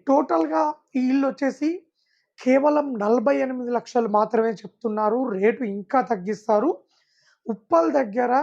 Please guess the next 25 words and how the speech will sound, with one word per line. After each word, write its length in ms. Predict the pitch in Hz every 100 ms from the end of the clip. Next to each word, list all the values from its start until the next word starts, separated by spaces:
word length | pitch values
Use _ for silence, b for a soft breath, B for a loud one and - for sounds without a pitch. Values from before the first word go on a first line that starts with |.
| 330 _ -
చెంగిచెర్లలో 760 | 247 233 277 - 269 247 247 240
ఉంటుందండి, 520 | 220 233 220 220 311 240
బోడుప్పల్ 540 | 185 254 294 - 277
పక్కన 320 | 214 247 247 254
చెంగిచెర్లలో 680 | - 214 220 208 233 220 220
ఉంటుంది. 420 | 214 190 214 214 370 - _ _ _ _ _ _
So, 80 | -
మనకు 280 | 294 302 254
ఇంటికి 360 | 294 262 311 277
దగ్గరలో 440 | 311 247 302 311 311
స్కూల్స్ 500 | - 262 277 285 302 226
కానీ, 300 | 277 262 269
కాలేజెస్ 520 | - 220 247 254 226
కానీ, 280 | 226 240 254
హాస్పిటల్ 540 | 233 208 214 269 254 240
కానీ, 260 | 240 240 240
షాపింగ్ 440 | 202 202 208 247
మాల్స్ 240 | 240 233 220
కానీ, 260 | 226 226 233 _ _ _ _ -
అన్నిటికి 720 | 226 262 339 370 349 247 294
కూడా 200 | 233 285 269
చాలా 240 | 269 262 240 -
కన్వీనియంట్‌గా 640 | 240 233 240 240 208 226 220
ఉంటుందండి. 560 | 220 220 214 208 240 349 _ _ _ _ _
Just 260 | 180 269 269